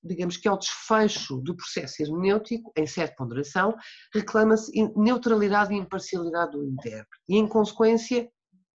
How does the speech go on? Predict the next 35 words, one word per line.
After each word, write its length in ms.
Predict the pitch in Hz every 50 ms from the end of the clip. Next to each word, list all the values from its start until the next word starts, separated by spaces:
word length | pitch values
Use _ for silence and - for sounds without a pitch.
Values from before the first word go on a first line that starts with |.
| _ _ _ _ _ _ _ _ - - - 151
eh, 160 | 170 - - 208 196 -
eh, 280 | - 190 185 180 175 175
no 140 | 180 190
fundo, 480 | 185 - - 208 214 220 226 226 247 233 - - - - - - - - _ -
eh, 240 | - 185 165 -
não 380 | - 190 190 190 208 247 254 233
podemos 460 | - 214 180 220 220 220 208 180 175
adotar, 600 | 185 - 180 180 180 - 190 180 165 156 131 117 - _ -
eh, 220 | - 135 135 131 -
um 500 | - 170 165 170 165 160 160 156 151 143 139
princípio 760 | 170 160 156 156 151 - - 185 180 180 - - 139 131
de 160 | 127 135 160 170
interpretação 800 | 147 - - - - _ - 143 139 - - 180 190 208 226 226 - - - - - _
no 60 | - 196
sentido 500 | 190 214 202 190 - 220 202 185 202 180
de 120 | 180 214
que 140 | 214 - 226
a 40 | 208
liberdade 440 | 202 208 196 196 180 196 196 196
de 40 | 196
expressão 320 | - - - - 208 190 175
ou 60 | 147
de 80 | 135
informação, 640 | 127 127 127 - 147 147 156 151 - - 180 196 220 214 - - - - _ -
eh, 360 | 160 - - 156 170 151 - - _ _ _ -
prevalece 640 | 220 214 196 175 202 196 190 196 202 202 202 - -
tendencialmente 1040 | - 262 262 233 233 233 220 220 - - 202 185 180 190 190 196 196 190 170 175 196
e 60 | 220
absolutamente 880 | 226 226 - - - 208 196 - 185 180 185 185 190 190 180 170 - 175
e 40 | 190
incondicionalmente 1000 | 208 214 196 196 190 185 165 170 165 - - 165 156 156 151 151 165 170 165 -
sobre 240 | - 156 143 -
todos 220 | - 165 165 143 139
os 160 | 139 131 139
outros 180 | 160 - -